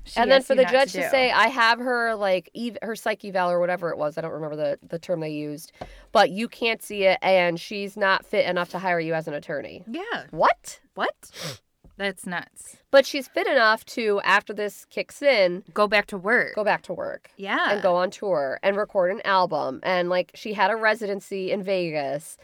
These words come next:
Speaker 2: and all this shit. She had a European tour.
Speaker 1: God,
Speaker 2: Like,
Speaker 1: she was on,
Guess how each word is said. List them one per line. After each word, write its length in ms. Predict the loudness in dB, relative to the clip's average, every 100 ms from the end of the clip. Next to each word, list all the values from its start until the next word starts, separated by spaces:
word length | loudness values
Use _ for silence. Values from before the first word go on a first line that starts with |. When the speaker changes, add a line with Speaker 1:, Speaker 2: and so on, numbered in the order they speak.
| _ _ -8
Speaker 2:
and 140 | -6
all 240 | 0 2 2
this 140 | -4
shit. 280 | -4 -2 -2
She 140 | -2
had 120 | 0 0
a 60 |
European 580 | 0 0 0 0 -2 -2
tour. 380 | 0 0 2 2
Speaker 1:
God, 100 | 2
Speaker 2:
Like, 120 | 0
Speaker 1:
she 120 | 0 -6
was 120 | 0
on, 320 | 0 0